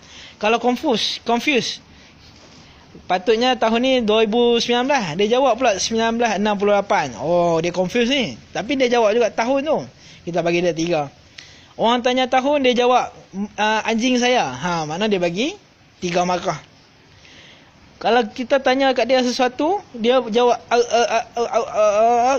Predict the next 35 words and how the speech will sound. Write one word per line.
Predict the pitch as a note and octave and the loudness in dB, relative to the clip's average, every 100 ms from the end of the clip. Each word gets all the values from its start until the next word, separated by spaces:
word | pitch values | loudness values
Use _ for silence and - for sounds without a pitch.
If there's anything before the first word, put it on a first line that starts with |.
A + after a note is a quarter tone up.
| G3 | -2
kita | A#3 C4+ | -4 0
pun | A#3 A#3+ | 0 0
tak | G3 | 0
faham | G#3 A3+ G#3 G3 | -2 -2 0 0
bunyi | G#3+ G#3 | 2 2
tu, | A#3+ G4+ | 0 -2
kita | - F3 | -2 0
bagi | E3+ F3 | 0 0
dia | F3+ | 2
dua | F3 E3+ | 2 0
markah. | D#3+ E3+ C3 - - | -2 -6 -8 -12 -10
Kalau | D#3+ F3 F3 | -2 0 0
tak | D3 | 0
jawab | F#3+ F#3 | 2 2
langsung, | F#3+ G3 C4 | 2 0 -2
satu | G3 E3+ E3+ | -2 -4 -2
lah. | F#3+ G#3+ - - - - - - | -2 -4 -10 -20 -20 -20 -20 -8
So, | F3+ G#3+ | -2 -2
ni | G#3 G#3 | 0 -2
untuk | F3+ G#3+ C#4 C#4 | 0 0 0 -2
percakapan. | E3 F3+ F#3+ G3+ C3 A#2+ B2+ - - - - - - - - - | -6 -4 -2 -2 -4 -10 -16 -20 -20 -20 -20 -20 -20 -20 -20 -10
Pergerakan | - F#3+ A3 G3 A#3 B3 A#3 | -6 -2 -2 -2 0 0 2
pula, | A#3 C4+ E4 - G3 | 0 0 -2 -4 -2
kalau | G3+ G#3 | 0 0
kita | G3+ A#3 | 0 -2
suruh | A#3 A#3+ A3+ | 0 0 0
dia | G#3+ | -2
angkat | G#3+ F#3+ | -2 -2
tangan, | G#3+ A#3+ B3+ | -2 0 0
dia | A3 G3 | 0 -2
ikut, | F#3+ B3 C4+ D4 - - - A2+ | -2 0 0 0 -6 -20 -20 -12
bagi | D3 E3+ E3 | -8 -6 -4
enam. | F3+ D#3+ C3 C3 - - _ _ _ _ _ - _ - - - - | -4 -4 -8 -16 -20 -20 _ _ _ _ _ -20 _ -20 -20 -20 -6
Kalau | F3 G3+ G#3 | -2 0 0
kata | G#3+ G#3+ A3+ | -2 -2 0